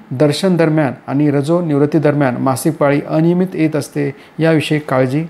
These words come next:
नसावी. ही आहे मासिक पाळीबद्दल माहिती. प्रत्येक स्त्रियाला मासिक पाळी ही अठ्ठावीस दिवसाची येत असते. जेव्हा स्त्रियांना मासिक पाळी होते ते त्यांचे child bearing age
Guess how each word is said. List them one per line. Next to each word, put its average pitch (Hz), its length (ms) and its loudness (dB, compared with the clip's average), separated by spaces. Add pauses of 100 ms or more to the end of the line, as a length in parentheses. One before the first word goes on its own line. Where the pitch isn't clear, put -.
नसावी. 120 420 -6 (1800)
ही 190 180 6
आहे 170 180 4
मासिक 147 420 0
पाळीबद्दल 139 420 0
माहिती. 135 420 -6 (340)
प्रत्येक 170 340 0
स्त्रियाला 151 520 0
मासिक 139 400 -4
पाळी 135 280 0 (420)
ही 143 120 0
अठ्ठावीस 143 400 -2
दिवसाची 135 380 -2
येत 151 300 0
असते. 135 360 -2 (420)
जेव्हा 165 200 2
स्त्रियांना 156 460 0
मासिक 139 380 -2
पाळी 143 240 2
होते 135 380 -2 (380)
ते 175 80 2
त्यांचे 151 520 0 (140)
child 170 360 2
bearing 151 400 4
age 143 280 -2